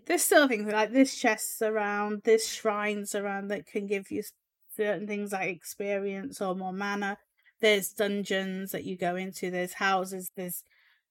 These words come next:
grossly, massively big monsters that just come at you, and then there's, like,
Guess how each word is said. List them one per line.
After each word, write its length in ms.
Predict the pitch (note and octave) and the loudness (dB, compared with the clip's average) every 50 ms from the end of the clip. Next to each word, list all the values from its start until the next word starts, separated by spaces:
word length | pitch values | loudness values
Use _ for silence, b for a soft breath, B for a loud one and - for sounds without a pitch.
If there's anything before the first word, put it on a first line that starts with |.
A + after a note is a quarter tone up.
| _ _ _ - - - - - - - - - | _ _ _ 0 0 0 -2 -6 -12 -14 -14 0
grossly, 640 | - B3+ A3 A3 A3 A3 A3 - - A#3 A3 G#3 G3+ | 4 6 8 8 8 8 6 2 -2 -2 -2 -2 0
massively 680 | G3+ G3+ G3 G#3 - - G#3+ G#3 G3+ - G#3+ G3 G3 | 0 0 -2 -2 -2 -2 -2 -2 0 -2 -2 -2 0
big 460 | F#3+ G#3+ G3+ G3+ G3 G3 G3 - - _ _ _ - | 0 2 2 2 0 -2 -6 -16 -20 _ _ _ -6
monsters 680 | A3 A3 A3 A3 A3 E3 - - - A#3 A3 G#3+ G#3 | -2 0 2 0 0 -2 -4 -2 0 2 2 2 0
that 120 | G#3 G3 E3 | -2 -4 -4
just 240 | - G3+ G3 - | -4 -8 -8 -8
come 300 | - - - G#3+ G#3 G#3 | -6 -2 0 0 0 2
at 180 | G3+ G3+ - - - | 0 0 0 -2 -2
you, 340 | G3+ G#3+ G3+ G3 G3 G3 G3 | 0 0 2 2 2 2 2
and 240 | F#3+ F#3 F#3 F#3+ F#3+ | 0 0 0 0 -2
then 180 | F#3 F#3+ F#3+ | -2 -2 -2
there's, 200 | F#3 F#3 G3 F#3+ | -4 -6 -6 -4
like, 400 | G3 F#3 F3+ F#3 E3+ - - - | -2 0 0 -2 -2 -6 -14 -20